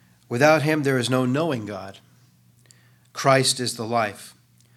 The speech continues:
Without him, there is no living before God. There is no prophet like Christ, our prophet. He is unrivaled in his excellence as the revelation of the invisible God. End quote.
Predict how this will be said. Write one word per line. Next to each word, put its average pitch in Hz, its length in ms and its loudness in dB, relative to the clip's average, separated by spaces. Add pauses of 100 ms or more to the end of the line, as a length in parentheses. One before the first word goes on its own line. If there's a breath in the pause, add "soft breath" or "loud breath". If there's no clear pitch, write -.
(200 soft breath)
Without 131 400 0
him, 101 360 -12 (520 soft breath)
there 120 200 -4
is 117 120 -4
no 113 160 -4
living 113 380 -2
before 98 300 -14
God. 98 360 -14 (1000 soft breath)
There 117 160 -4
is 113 160 -4
no 143 240 2
prophet 151 460 2
like 139 200 -2
Christ, - 580 -6 (100)
our 120 160 -2
prophet. 101 500 -10
He 123 240 -8
is - 380 -6 (420 soft breath)
unrivaled 139 760 2 (140)
in 113 120 -16
his 104 140 -16
excellence 101 680 -12 (500 soft breath)
as 110 220 -10
the 104 80 -10
revelation 113 760 -4
of 104 200 -10
the 107 340 -14
invisible 104 560 -14
God. 95 380 -16 (440)
End 107 200 -16
quote. - 340 -20